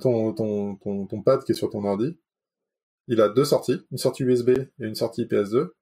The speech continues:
et la seule en vrai, vraiment qui marche et qui est vraiment fonctionnelle, et cetera, c'est la P S deux.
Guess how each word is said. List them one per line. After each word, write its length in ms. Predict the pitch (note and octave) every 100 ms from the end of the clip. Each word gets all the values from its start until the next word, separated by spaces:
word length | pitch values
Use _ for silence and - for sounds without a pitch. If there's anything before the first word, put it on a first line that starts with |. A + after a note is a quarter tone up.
| -
et 80 | A2+
la 100 | G#2+
seule 180 | D3+
en 80 | C#3
vrai, 260 | A#2 A#2+ B2
vraiment 360 | A2+ B2 D3
qui 140 | D3 C3+
marche 300 | C3+ C3+ -
et 100 | G2+
qui 100 | A2+
est 80 | G#2
vraiment 240 | A2 A#2+
fonctionnelle, 540 | A#2+ A2+ A2+ A2+ A#2+
et 100 | G2+
cetera, 340 | - - G#2 D#3
c'est 140 | -
la 80 | A#2
P 140 | A#2+
S 100 | A#2+
deux. 160 | A2+